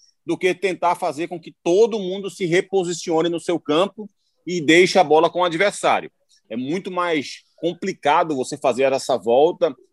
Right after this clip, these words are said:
né? Você ter esse treinamento pra que todo mundo volte e se reagrupe novamente, do que você tentar roubar essa bola novamente assim que perde.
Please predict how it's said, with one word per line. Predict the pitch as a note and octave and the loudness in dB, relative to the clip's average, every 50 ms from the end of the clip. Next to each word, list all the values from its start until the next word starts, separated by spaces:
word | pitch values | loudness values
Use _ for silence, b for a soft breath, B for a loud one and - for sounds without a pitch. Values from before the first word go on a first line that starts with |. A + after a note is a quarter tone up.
| _ - | _ -8
né? | A#2 A2+ | -8 -8
Você | - - B2+ | -6 -8 -8
ter | - - C#3+ E3 F3 | -2 2 2 4 4
esse | F3 D#3+ - C#3 - | 4 2 2 -8 -4
treinamento | - C3+ C#3+ C#3 B2 A2 A2+ B2+ C3+ C3 - - | -2 -2 0 0 0 0 0 -2 -2 -4 -6 -6
pra | - B2 - | -6 -6 -6
que | - - | -4 -4
todo | C#3+ D3 C#3+ C#3 | -4 -4 -2 -2
mundo | C#3+ C#3+ C#3 B2+ G#2+ | -4 -4 -4 -4 -4
volte | D#2+ G2 A#2 C3 D3 D3+ D3 - - - A2+ | 0 4 4 6 6 4 2 0 -4 -4 -4
e | G#2 | -4
se | - - - C3+ | -4 -2 -4 -2
reagrupe | A2+ A#2+ C3+ D3+ E3 D3+ A2+ - A2+ B2 D3+ F#3 F3+ - D#3+ C3+ | 0 0 2 2 2 0 0 -4 -4 0 0 0 0 -2 -6 -6
novamente, | C3 B2+ A#2 B2 A#2 A2 A#2 C3+ D#3+ F3 E3 G3 F#3+ - _ b b b b b - | -6 -6 -6 -4 -4 -4 -6 -6 -6 -8 -8 -10 -14 -14 _ b b b b b -4
do | D3+ - | -2 2
que | F3+ F3 | 2 2
você | E3+ F3+ - - E3+ | 2 2 0 0 0
tentar | - G#3 G3+ F3+ - E3 D#3+ | 0 0 -2 0 2 2 2
roubar | D3+ C#3 E3+ G3 G3+ D#3+ C#3 D#3 E3+ F#3+ | 2 2 2 2 2 4 4 2 2 2
essa | F3+ - - E3+ | 0 -2 -6 -8
bola | C#3+ D3+ D#3+ E3+ | -4 -2 -2 -2
novamente | D#3+ F3 F3+ F3 F3+ D3+ C#3 D3 D#3+ D#3 F3+ | -2 -2 -2 -2 -2 -4 -4 -6 -8 -6 -8
assim | E3+ - - F3 E3+ | -10 -8 -10 -14 -12
que | - F#3+ | -14 -12
perde. | _ - D3 B2+ A2+ G2 F#2 F2+ | _ 2 2 2 2 0 -2 -10